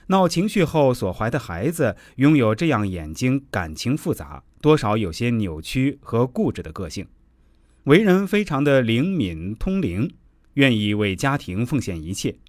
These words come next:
但一般而言，拥有这样眼睛的女子，若是左眼较大的运气相对来说较好，且成就也相对较大。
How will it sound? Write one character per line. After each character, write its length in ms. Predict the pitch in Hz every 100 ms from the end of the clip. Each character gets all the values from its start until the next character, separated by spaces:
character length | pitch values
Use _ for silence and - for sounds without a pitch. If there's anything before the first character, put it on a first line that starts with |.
| _ _ -
但 200 | 131 120
一 120 | 113
般 120 | 113
而 160 | 107 101
言， 280 | 98 82 101 - _ _
拥 220 | 165 202
有 120 | 196 175
这 160 | 240
样 200 | 208 175
眼 240 | 139 123 123
睛 160 | 156
的 80 | 151
女 180 | 123 147
子， 140 | 127
若 160 | 110 123
是 180 | - 101
左 380 | - 117 165 240
眼 320 | 123 90 85
较 220 | 135 113
大 160 | 110 98
的 100 | 98
运 240 | 127 107
气 320 | - 104 87
相 260 | 82 113 107
对 160 | 104
来 140 | 85 92
说 320 | - 110 110
较 180 | 110 90
好， 360 | - 78 - _ _ _
且 320 | - 117 113
成 240 | - 113 165
就 340 | 185 110 - -
也 300 | 98 87 82
相 220 | - 107
对 180 | 101 85
较 200 | 87 92
大。 160 | -